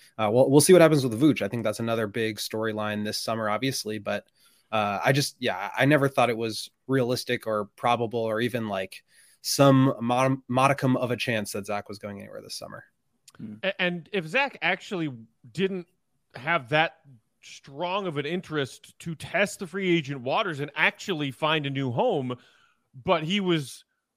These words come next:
Speaker 3: along with Clutch Sports, just making sure that the Bulls were aware that they should be ponying up the dough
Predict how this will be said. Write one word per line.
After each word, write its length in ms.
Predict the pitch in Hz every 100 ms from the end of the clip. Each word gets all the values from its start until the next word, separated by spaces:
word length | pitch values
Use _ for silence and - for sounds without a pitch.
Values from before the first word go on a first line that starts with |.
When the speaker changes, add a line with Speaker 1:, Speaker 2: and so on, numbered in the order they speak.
| -
Speaker 3:
along 360 | 156 190 208
with 140 | 180 151
Clutch 240 | 180 170
Sports, 400 | - 254 196 156
just 300 | - 170 -
making 340 | 185 190 185 156
sure 300 | - 190 156
that 160 | 151
the 80 | 147
Bulls 420 | 117 190 269 214
were 260 | 180 165 143
aware 540 | 117 123 113 107 147 - _ _ _ _ _ _ _
that 280 | 165 156 135
they 140 | 165
should 360 | 151 - 180 131
be 400 | 160 147 147 135 _ _ _ -
ponying 460 | 185 190 180 175 160
up 200 | 156 -
the 80 | 131
dough 680 | 110 202 190 107 95 131